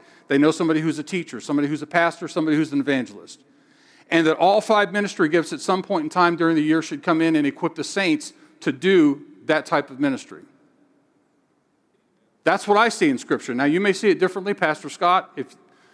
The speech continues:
you may disagree too, and, and I don't wanna, I don't wanna get myself in trouble. You may never ask me to teach here again. <laughs> But this is what it says. This is what they're for, is to equip the saints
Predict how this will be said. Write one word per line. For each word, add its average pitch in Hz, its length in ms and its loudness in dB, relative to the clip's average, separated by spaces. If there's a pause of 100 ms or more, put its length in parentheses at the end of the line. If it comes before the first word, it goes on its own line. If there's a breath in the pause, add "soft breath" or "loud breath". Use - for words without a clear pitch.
(380 soft breath)
you 131 100 -2
may 180 120 2
disagree 185 420 2
too, 202 320 6
and, 135 180 0
and 135 200 0
I 147 100 4
don't 175 100 0
wanna, 160 260 4
I 151 80 2
don't 170 100 0
wanna 165 140 2
get 165 140 0
myself 185 400 0
in 165 60 0
trouble. 180 300 0
You 165 120 0
may 165 140 4
never 165 220 2
ask 165 220 2
me 160 80 -2
to 139 80 -2
teach - 280 -6
here 175 160 -2
again. 147 320 -4 (760 soft breath)
<laughs> - 60 -2 (1700 soft breath)
But 196 240 0 (1040)
this 220 200 0
is 202 80 -2
what 233 140 4
it 202 80 0
says. 269 540 0
This 190 200 0
is 208 140 -2
what 202 200 2
they're 202 140 4
for, 202 440 0 (260)
is - 140 -8
to 190 140 4
equip 190 280 0
the 190 100 -6
saints 185 600 -2